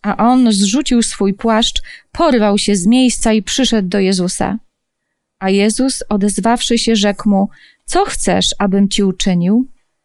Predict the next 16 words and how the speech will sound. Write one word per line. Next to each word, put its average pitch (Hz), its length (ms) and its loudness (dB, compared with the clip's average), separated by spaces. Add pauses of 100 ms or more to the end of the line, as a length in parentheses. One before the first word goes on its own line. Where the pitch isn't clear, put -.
(280)
A 196 100 -4
ślepy 220 500 0
odrzekł 185 560 -2
mu: 180 200 0 (380)
„Mistrzu, - 800 -2
abym 226 320 2
przejrzał”. 185 760 0 (520)
Wtedy 247 240 0
mu 233 140 4
rzekł 208 300 -2
Jezus: 180 580 0 (300)
„Idź, - 500 -4 (360)
wiara 220 600 2
twoja 180 580 -2 (100)
uzdrowiła 190 760 0
cię”. 202 340 -4